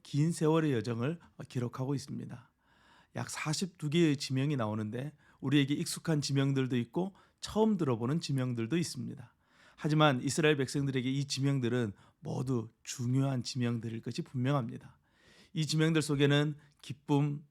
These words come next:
슬픔, 때로는 아픔과 좌절, 때로는 환희, 승리,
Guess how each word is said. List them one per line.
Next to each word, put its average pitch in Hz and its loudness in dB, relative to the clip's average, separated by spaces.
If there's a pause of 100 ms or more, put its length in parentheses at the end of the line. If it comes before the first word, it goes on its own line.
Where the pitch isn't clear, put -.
(100)
슬픔, 143 0 (320)
때로는 208 2
아픔과 151 0
좌절, 117 -8 (640)
때로는 135 2
환희, 151 2 (180)
승리, 180 2